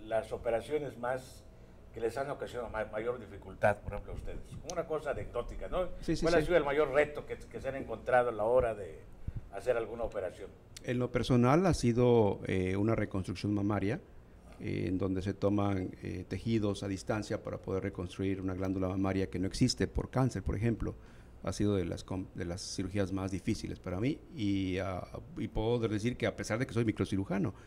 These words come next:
Speaker 2: representa verdaderamente un riesgo, un reto, eh, bastante fuerte. Este, no sé si me dejaron retomar lo que decía,
Speaker 1: Sí, cómo
Speaker 2: este, mi
Speaker 1: no, Hugo.
Speaker 2: compañero Hugo. Hugo, fíjate que se está trabajando a nivel nacional.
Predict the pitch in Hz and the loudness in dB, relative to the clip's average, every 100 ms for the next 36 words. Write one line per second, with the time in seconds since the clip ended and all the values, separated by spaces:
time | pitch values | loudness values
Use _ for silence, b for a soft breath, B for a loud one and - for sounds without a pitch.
0 | B B - 104 98 113 104 104 95 98 | B B -6 -4 -2 -2 0 2 2 2
1 | 98 95 - 95 92 104 98 95 - 110 | 2 2 0 0 2 0 0 0 2 2
2 | - 92 90 90 - - 101 90 87 90 | 2 -2 -2 -4 -8 -8 -6 -4 -4 -4
3 | - 95 92 92 95 85 - - B B | -2 -4 -2 -2 0 -2 -4 -14 B B
4 | B B B B 113 104 101 - 113 110 | B B B B 0 0 -2 2 4 6
5 | 110 107 - - - - - 127 120 123 | 6 4 0 -12 -20 -12 -2 0 2 2
6 | 117 120 113 107 107 110 104 98 95 - | 2 2 2 2 2 2 2 -2 -4 0
7 | 107 107 92 - 101 107 95 135 - 113 | 2 2 2 -2 -2 0 2 4 6 8
8 | 113 - B - 131 131 131 B B B | 6 4 B 6 8 10 6 B B B
9 | B - - - 143 160 - - - - | B -20 -16 4 8 8 6 -6 -18 -18
10 | - - - 151 175 165 143 - 110 127 | -18 -20 -4 0 2 2 0 2 2 2
11 | 131 131 147 131 135 131 113 117 113 110 | 0 2 4 6 4 4 4 2 2 2
12 | 107 113 113 117 107 98 | 4 4 2 2 4 2